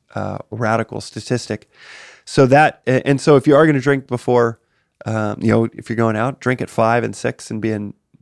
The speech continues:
you know, bed at ten or eleven, but don't have anything the, the last few hours before going to bed. The third thing is, uh, is exercise. Super, s-, exercise is one of the most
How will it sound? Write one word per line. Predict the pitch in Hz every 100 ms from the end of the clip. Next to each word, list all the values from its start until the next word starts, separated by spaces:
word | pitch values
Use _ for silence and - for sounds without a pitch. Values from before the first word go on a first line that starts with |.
| _ -
you | 101
know, | 101 104 _ _ _ _ _
bed | - 113
at | 113 -
ten | 120 127
or | 117
eleven, | 110 131 143 113 113 131 - - _
but | 117 123 - _
don't | 113 98
have | 113 110
anything | 110 107 107 110 - -
the, | 110 110 107
the | - 101
last | 104 107
few | - 110
hours | 107 110 104
before | - - 120
going | 117 107
to |
bed. | 107 107 _ _ _ - - - - _
The | 123 120 131 135 - _
third | - 156 156
thing | 151
is, | 139 123 - -
uh, | 117 120 113 -
is | 107 -
exercise. | 117 127 - 123 120 - _
Super, | - - 170 -
s-, | 143 - - 107 -
exercise | 139 143 - 147 127
is | 117
one | 120 120
of |
the | 113
most | 113 117 113